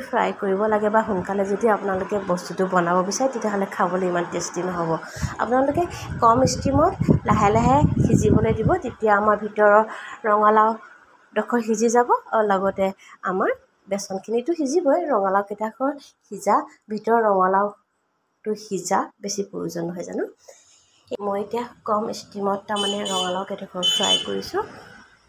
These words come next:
আৰু fry কৰা কামটো হৈ গ'লে মই আপোনালোকক চাৰ্ভ কৰি দেখুৱাম। আশা কৰোঁ আপোনালোকে নিশ্চয়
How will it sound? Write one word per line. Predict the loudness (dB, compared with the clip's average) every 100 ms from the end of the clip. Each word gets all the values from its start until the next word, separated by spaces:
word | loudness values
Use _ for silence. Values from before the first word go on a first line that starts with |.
| _
আৰু | -10 -8 -8 -12 _
fry | -4 -4 -2
কৰা | -2
কামটো | 0 -2 -2 -4
হৈ | -4 -2
গ'লে | -2 0
মই | 0 0
আপোনালোকক | -2 -6 -10 -8 -10 -8
চাৰ্ভ | -6 -6 -8
কৰি | -8 -8
দেখুৱাম। | -8 -6 -6 -8 -20 -20 -20 _ _
আশা | -8 -6 -2
কৰোঁ | 4
আপোনালোকে | 4 4 4 4
নিশ্চয় | 2 0 0